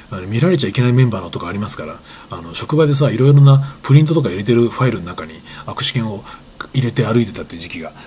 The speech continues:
ありましたよね。うん、それも台風で行けなくなった時の回ですけど。はい。という、これは杉山さんですね。この副詞面白くないな、これ。文集色。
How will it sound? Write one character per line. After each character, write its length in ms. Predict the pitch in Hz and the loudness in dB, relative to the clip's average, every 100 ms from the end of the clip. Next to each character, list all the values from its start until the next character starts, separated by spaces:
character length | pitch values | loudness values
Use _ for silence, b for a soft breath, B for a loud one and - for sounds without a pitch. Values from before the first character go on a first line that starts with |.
| B | B
あ 80 | 92 | -12
り 60 | |
ま 100 | 95 | -10
し 40 | - | -10
た 100 | - | -12
よ 60 | |
ね。 220 | - 87 82 - B B B | -16 -18 -20 -20 B B B
う 20 | 90 | -14
ん、 320 | 85 85 80 | -12 -12 -12
そ 80 | 98 | -8
れ 60 | 113 | -6
も 60 | |
台 160 | 120 123 | -2 -2
風 140 | - | -2
で 60 | 90 | -4
行 60 | |
け 60 | 101 | -6
な 80 | 104 | -6
く 80 | 110 | -6
な 60 | |
っ 20 | |
た 60 | 107 | -8
時 160 | 82 78 | -12 -12
の 80 | |
回 160 | - 87 | -12 -10
で 80 | 76 | -8
す 80 | - | -8
け 80 | |
ど。 80 | 73 - - - - - - - - - - - B B B | -10 -18 -20 -20 -20 -20 -20 -20 -20 -20 -20 -20 B B B
は 140 | - 120 | -4 -4
い。 40 | |
と 200 | - 156 | -2 0
い 140 | 160 151 | 4 4
う、 100 | 151 | 4
こ 100 | 147 | 4
れ 80 | 147 | 6
は 240 | 139 135 - B B B | 6 2 -4 B B B
杉 260 | - 120 123 | -8 0 0
山 180 | 123 117 | 2 0
さ 100 | 123 | -4
ん 80 | |
で 80 | 110 | -4
す 80 | - | -8
ね。 140 | 82 107 110 113 120 123 - - B B B - 143 | -10 -14 -14 -14 -12 -14 -16 -20 B B B -20 -16
こ 240 | - 208 | -4 -2
の 100 | 370 | 0
副 280 | - - 349 | -2 0 2
詞 100 | - | 2
面 160 | 311 302 | 2 0
白 200 | 311 175 | 0 2
く 60 | |
な 100 | 131 | 0
い 40 | 110 | 0
な、 180 | 117 98 | -2 -4
こ 120 | 90 | -8
れ。 80 | 90 | 0
文 240 | 135 185 | 2 2
集 180 | 127 135 | 2 0
色。 380 | - - 78 | -2 -6 -16